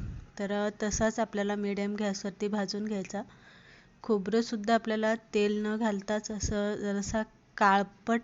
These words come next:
भाजून घ्यायचं, काळं होईपर्यंत थोडंसं असं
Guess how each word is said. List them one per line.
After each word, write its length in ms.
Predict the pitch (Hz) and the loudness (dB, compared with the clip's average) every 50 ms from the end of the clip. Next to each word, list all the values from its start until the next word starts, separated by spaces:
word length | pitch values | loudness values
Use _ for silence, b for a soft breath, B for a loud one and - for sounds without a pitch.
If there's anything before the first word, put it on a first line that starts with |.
| - - | -2 -2
भाजून 380 | 233 233 226 196 - 208 208 214 | 0 0 2 2 0 -2 -2 0
घ्यायचं, 420 | 220 214 190 185 180 - 202 226 320 - - - - - - - | 0 0 0 0 -2 -4 -4 -6 -6 -8 -14 -20 -20 -20 -10 -2
काळं 260 | - 196 190 190 196 202 | 0 2 2 2 2 0
होईपर्यंत 720 | 208 202 214 208 202 208 202 202 214 202 202 196 190 202 202 - - | 0 0 0 0 0 0 0 0 -2 -2 -2 -2 -4 -6 -8 -8 -6
थोडंसं 480 | - 202 196 196 190 202 196 - 220 | -4 -4 -2 -2 -2 -4 -4 -4 -4
असं 320 | 208 196 196 - 214 226 | -4 -4 -4 -4 -6 -6